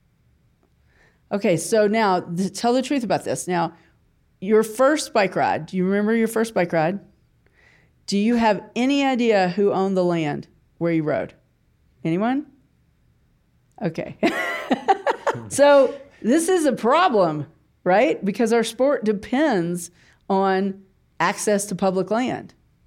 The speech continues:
So what we learned at Merlin, and I'm sorry, at Western Spirit was, um, all about that relationship between sort of there's the community, there's the land manager, there's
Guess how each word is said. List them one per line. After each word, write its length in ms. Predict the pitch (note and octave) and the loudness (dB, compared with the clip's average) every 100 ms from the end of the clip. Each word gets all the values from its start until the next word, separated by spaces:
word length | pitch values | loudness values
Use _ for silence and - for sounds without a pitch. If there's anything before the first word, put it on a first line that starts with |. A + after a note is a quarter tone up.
| _ _ _ _ | _ _ _ _
So 480 | - A3+ G#3+ G3+ - | -2 4 4 4 0
what 300 | A#3+ B3+ F#3 | 2 2 2
we 160 | A#3+ A#3+ | 0 2
learned 420 | D4 D4 G#3 F3 - | 2 0 -2 -4 0
at 140 | G#3 | 0
Merlin, 460 | G#3 G#3 F#3+ E3+ E3 | 0 0 0 0 0
and 200 | G#3 F#3+ | 0 0
I'm 200 | G#3+ G3+ | 0 0
sorry, 240 | - A#3 F#3 | 0 2 2
at 60 | |
Western 260 | G#3+ A3 G#3 | 0 0 -4
Spirit 360 | - F#3+ - G#3 | 0 2 2 4
was, 280 | G3 F#3 - | 2 2 0
um, 420 | G3+ F#3 E3 D#3 - _ _ _ _ _ - - - | 2 2 0 -4 -10 _ _ _ _ _ -20 -20 -2
all 280 | A3+ B3+ B3 | 2 4 4
about 580 | G#3 A3 G#3 F3+ - _ _ _ _ _ | 4 4 4 2 -2 _ _ _ _ _
that 320 | F#3 G#3 G#3+ | -2 2 2
relationship 880 | G3+ F#3 G#3+ C#4 C#4 - F#3 E3 - - | 2 2 2 0 -2 -2 0 -2 -4 -8
between 720 | F#3+ F3+ A#3 A#3 A3 F#3+ E3+ - _ | -8 -6 -4 -2 -2 -2 -6 -12 _
sort 280 | - A3+ G#3+ | -10 0 0
of 100 | F#3 | 0
there's 280 | F3+ F3+ F3 | 0 -2 0
the 120 | F3+ | -2
community, 920 | F3 F#3 C#4+ F4 G3 E3 D#3+ G#3+ - - _ _ _ | -2 0 2 2 2 2 2 0 -4 -16 _ _ _
there's 380 | - G3 G3 F#3 | -2 0 2 0
the 360 | F#3 F3 E3+ - - | 0 0 0 -10 -10
land 360 | G3 C4+ D#4 G#3+ | -2 0 2 0
manager, 720 | E3 D#3+ D#3+ D#3 F3+ G#3+ - _ _ - | 0 -2 -2 -2 -2 -6 -12 _ _ -6
there's 460 | F#3+ G3+ F#3 F3+ | 0 0 0 -4